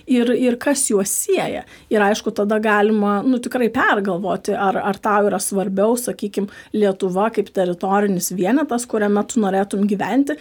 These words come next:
ar tau yra svarbiau, kad, vat, jokie gėjai nesituoktų ir kad, e, valstybė, žinai, darytų tokią politiką, o ne kitokią.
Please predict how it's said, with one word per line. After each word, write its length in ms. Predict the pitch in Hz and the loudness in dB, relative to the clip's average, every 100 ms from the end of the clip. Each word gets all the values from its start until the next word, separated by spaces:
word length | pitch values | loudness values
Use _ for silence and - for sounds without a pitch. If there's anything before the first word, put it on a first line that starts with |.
| - - | -10 -6
ar 180 | - | -4
tau 280 | 240 208 214 | 0 2 4
yra 140 | 196 196 | 2 0
svarbiau, 520 | - 190 190 226 262 | -2 -2 0 2 2
kad, 220 | 240 220 | -2 0
vat, 260 | 208 202 208 | -2 0 0
jokie 560 | 196 190 202 190 - | 0 2 0 0 -2
gėjai 320 | 196 196 202 196 | 2 2 2 0
nesituoktų 760 | 190 - 196 220 226 233 226 214 | -2 -6 -4 0 0 -2 0 0
ir 180 | 208 | 0
kad, 280 | 247 202 196 | -2 -6 -4
e, 300 | 262 196 196 | -2 0 0
valstybė, 640 | 196 190 202 - 196 196 190 | 0 -2 -4 -4 -2 0 0
žinai, 340 | 196 190 190 190 | 0 -2 -2 -4
darytų 440 | 208 214 196 - | -4 -2 -2 -2
tokią 320 | - 185 202 202 | -2 0 -2 -6
politiką, 480 | 202 202 - - | -4 -4 -6 -4
o 60 | - | -4
ne 80 | 202 | -4
kitokią. 480 | - - 220 - | -4 -4 -4 -6